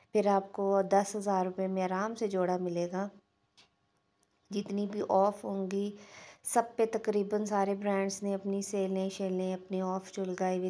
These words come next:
थे कुछ परसेंट्स के, वो सब इन्होंने ख़त्म कर दिए हैं और मज़ीद ख़त्म कर रहे हैं। क्या पता आपको कुछ अच्छा मिल ही जाए। और ये सारे करंडी के सूट हैं, करंडी के सूट के ऊपर एम्ब्रॉयडरी हुई हुई है।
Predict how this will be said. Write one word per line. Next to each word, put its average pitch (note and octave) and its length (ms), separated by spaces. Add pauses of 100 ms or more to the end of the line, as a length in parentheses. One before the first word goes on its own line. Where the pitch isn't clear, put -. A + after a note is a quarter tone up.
(120)
थे F#3 120
कुछ F#3+ 220
परसेंट्स F#3+ 720
के, F#3 260
वो - 640
सब A3 260
इन्होंने G3 300
ख़त्म G3 360
कर F#3+ 220
दिए F#3+ 200
हैं F#3+ 80
और F#3 160
मज़ीद F#3+ 480
ख़त्म G3 360
कर F3+ 220
रहे F3+ 220
हैं। F#3+ 280 (260)
क्या A3+ 120
पता A3+ 260
आपको G#3 240
कुछ G#3+ 200
अच्छा G#3 320
मिल G3 200
ही G3 180
जाए। F#3+ 300
और G3 140
ये G3+ 220
सारे G3 360
करंडी F#3+ 400
के G#3 140
सूट F#3+ 440
हैं, F#3+ 180
करंडी F#3+ 360
के G3 140
सूट F#3 400
के F#3+ 120
ऊपर F3+ 240
एम्ब्रॉयडरी E3+ 560
हुई G3+ 240
हुई F#3+ 160
है। F#3 220